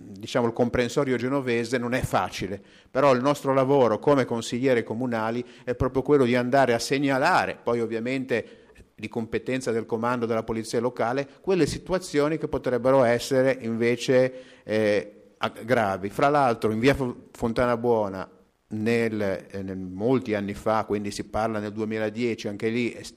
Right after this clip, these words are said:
sono state investite due persone, due motociclisti, eh, e le, le macchine però continuano a sostare lì. Ecco, queste io credo che siano le cose concrete per andare a risolvere i problemi. Quindi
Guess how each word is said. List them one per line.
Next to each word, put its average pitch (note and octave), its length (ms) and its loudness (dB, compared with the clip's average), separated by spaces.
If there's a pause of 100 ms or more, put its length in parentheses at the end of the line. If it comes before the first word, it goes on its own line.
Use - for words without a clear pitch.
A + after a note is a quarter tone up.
sono - 240 -12
state A#2+ 280 -6
investite A2 500 -6
due A2 160 -4
persone, G#2+ 720 -2
due A#2+ 140 0
motociclisti, A2+ 1000 -4 (460)
eh, G2+ 720 -4 (280)
e A2+ 160 -12
le, C3 180 -2
le C3 140 0
macchine D3 420 0
però B2+ 200 4
continuano B2+ 600 0
a A#2+ 40 -4
sostare A2 460 -6
lì. F2+ 260 -10 (200)
Ecco, C3+ 260 0
queste F3 340 2
io D#3 140 4
credo C#3+ 260 0
che C#3+ 100 0
siano B2 260 0
le C3 120 0
cose C3 460 0 (280)
concrete B2 880 2 (340)
per C3 260 2
andare A#2+ 280 0
a - 20 0
risolvere A2 460 -2
i G#2+ 60 -6
problemi. G2 540 -6
Quindi A2+ 580 -2